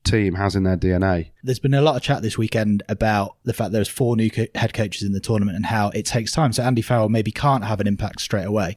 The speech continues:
Speaker 2: Is the reason that Sean Edwards has because of the simplicity of his, his message, or,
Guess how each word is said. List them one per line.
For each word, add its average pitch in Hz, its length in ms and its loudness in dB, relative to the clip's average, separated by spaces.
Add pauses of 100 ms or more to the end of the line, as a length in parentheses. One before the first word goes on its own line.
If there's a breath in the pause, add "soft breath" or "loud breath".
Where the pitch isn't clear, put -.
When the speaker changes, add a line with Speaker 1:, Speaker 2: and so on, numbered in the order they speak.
Speaker 2:
Is 131 160 0
the 143 100 2
reason 139 280 4
that 131 120 0
Sean 131 220 2
Edwards 113 320 0
has 95 480 -2 (140)
because 117 220 0
of 110 40 -2
the 113 100 0
simplicity 117 600 0
of 110 80 -2
his, 107 280 -2
his 110 160 -2
message, 135 600 0
or, 104 480 2